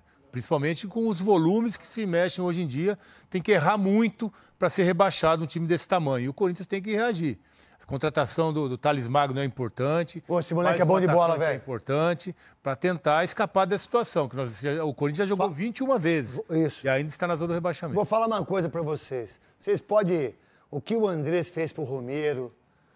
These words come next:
Speaker 2: a falta de respeito que o Maravilha tem com o Romero, o que a imprensa tem de falta de respeito com o Romero. Romero é craque? Não. Ele é habilidoso? Mais ou menos.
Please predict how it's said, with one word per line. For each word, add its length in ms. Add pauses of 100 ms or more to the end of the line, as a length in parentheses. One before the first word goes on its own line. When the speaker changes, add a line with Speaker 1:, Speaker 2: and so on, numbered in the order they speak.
(220)
Speaker 2:
a 80
falta 300
de 60
respeito 400
que 80
o 20
Maravilha 480
tem 220
com 100
o 60
Romero, 480 (320)
o 120
que 100
a 100
imprensa 460
tem 240
de 300 (180)
falta 340
de 60
respeito 420
com 120
o 20
Romero. 380 (160)
Romero 280
é 80
craque? 480 (180)
Não. 460 (1120)
Ele 80
é 40
habilidoso? 680 (1300)
Mais 280
ou 80
menos. 300